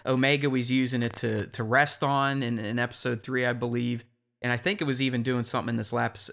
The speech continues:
last episode. So I, I think that's kinda my out on that. But you are correct. Uh, you almost always have a, a some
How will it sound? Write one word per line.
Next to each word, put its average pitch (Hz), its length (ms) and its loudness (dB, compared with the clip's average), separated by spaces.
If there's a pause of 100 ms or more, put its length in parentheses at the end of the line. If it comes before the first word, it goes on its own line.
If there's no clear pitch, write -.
(180)
last 131 300 0
episode. 104 420 -4
So 135 100 4
I, 147 200 4
I - 20 6
think 147 260 0
that's 135 220 0
kinda 127 240 0
my 117 280 2
out 127 300 2
on 113 220 -2
that. 135 240 0
But 107 80 -4
you 143 180 2
are 143 140 4
correct. 120 640 -2 (580)
Uh, 113 160 -6
you 117 80 -2
almost 135 320 -2
always 127 300 -2
have 113 200 0
a, 104 300 0 (540)
a 110 100 -8
some 143 300 -2